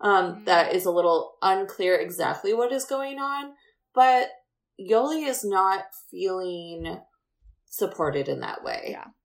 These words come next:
Speaker 1: in that relationship. And I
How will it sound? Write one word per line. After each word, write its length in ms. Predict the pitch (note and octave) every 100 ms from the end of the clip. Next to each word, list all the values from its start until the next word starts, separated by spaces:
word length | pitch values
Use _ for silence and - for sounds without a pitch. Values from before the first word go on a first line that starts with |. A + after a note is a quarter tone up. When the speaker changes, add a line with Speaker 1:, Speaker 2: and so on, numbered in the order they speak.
| _ -
Speaker 1:
in 120 | F3+
that 180 | D#3 -
relationship. 800 | D3+ C#3+ - D#3+ - - - - -
And 380 | F#3 E3+ E3+ E3 - _ _ _ _ _ _ _ _ -
I 340 | F3+ F#3